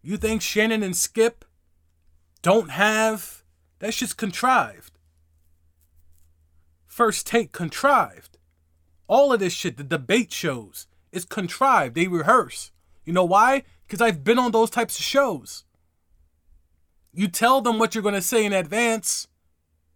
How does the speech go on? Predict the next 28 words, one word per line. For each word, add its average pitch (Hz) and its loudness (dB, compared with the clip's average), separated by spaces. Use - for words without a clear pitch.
and 208 -2
the 208 0
producers 202 -2
may 202 0
get 208 -2
in 220 0
your 202 2
head 226 2
and 214 0
be 196 -2
like, 190 0
"Hey, 190 -2
look, 190 -4
so 160 -4
if 139 -8
he 285 -4
takes 190 -8
this 202 -6
angle, 160 -6
then 156 -6
maybe 214 -2
you 208 -2
should 175 -6
flip 214 -4
it 180 -6
to 170 -8
that 185 2
angle." 170 -2